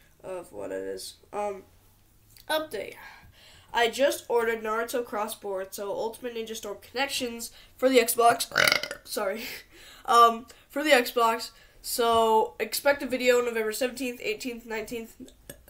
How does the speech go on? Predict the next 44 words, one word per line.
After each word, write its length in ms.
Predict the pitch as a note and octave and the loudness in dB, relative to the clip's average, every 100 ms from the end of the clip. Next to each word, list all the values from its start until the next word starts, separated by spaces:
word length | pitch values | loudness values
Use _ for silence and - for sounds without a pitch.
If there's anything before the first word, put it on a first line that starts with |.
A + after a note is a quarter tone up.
| - | 4
Amazon 480 | C4+ C#4+ C#4+ D4 D4 | 8 8 8 4 4
hasn't 160 | C#4 | 0
told 260 | - C4 B3+ | 4 4 4
me 280 | B3+ B3+ - - _ | -4 -6 -14 -20 _
when 160 | - G#3+ | -6 -4
it's 120 | - | -4
coming 380 | - A#3+ A3+ - | -6 -4 -4 -6
in 400 | - A#3+ B3 B3 B3 | 2 4 4 0 -8
to 140 | - | -8
me. 480 | G3 G#3 A#3+ B3 B3+ - _ _ _ _ - - - | -6 -6 -4 -6 -10 -20 _ _ _ _ -20 -20 -12
My 160 | G3+ G#3+ | -8 -4
voice 300 | G#3+ G#3+ - | -2 -4 -4
just 160 | G3+ | -8
got 180 | E3 D#3+ | -8 -10
deep 220 | G3 A3 | -12 -12
randomly. 460 | G#3 C#3+ E3 D#3+ - _ _ _ | -10 -10 -12 -14 -16 _ _ _
Um, 380 | - G#3 G#3 G#3 - | -4 -2 -2 -6 -10
so 260 | - B3+ | -2 0
yeah, 300 | B3+ C#4+ B3 | 0 0 0
expect 420 | F3+ - B3 A#3+ C4+ | 0 -4 -4 -4 -4
it 200 | C#4 - _ _ _ _ | -8 -10 _ _ _ _
that 300 | A3+ A3 G#3 | -10 -8 -8
day. 300 | G#3 D#3+ B2+ _ _ _ _ | -8 -10 -12 _ _ _ _
Uh, 120 | - - | 0 4
I 140 | C4 | 4
will 100 | F4 | 4
start 180 | F4 D4+ | 0 -2
to 80 | C#4 | -2
make 120 | C4 | -2
some 140 | B3 - | -2 6
animated 540 | D#4 F#4 E4+ D4+ D4+ | 10 10 8 4 2
videos 360 | C4+ C4+ C4+ B3+ | 2 2 2 2
on 120 | A#3+ | -4
Flip 200 | A#3+ C#4+ | -6 -10
a 40 | C4+ | -8
Clip. 200 | G#3 F#3+ | -10 -10
In 100 | G3+ | -12
case 200 | A3+ - | -12 -8
you 60 | |
guys 160 | A3+ G#3+ | -6 -6
haven't 220 | G#3 G#3 | -8 -8
seen 180 | C4 A#3 | -8 -6
a 20 | |
video, 400 | A3+ C#4+ D4 C#4 | -4 -2 -2 -2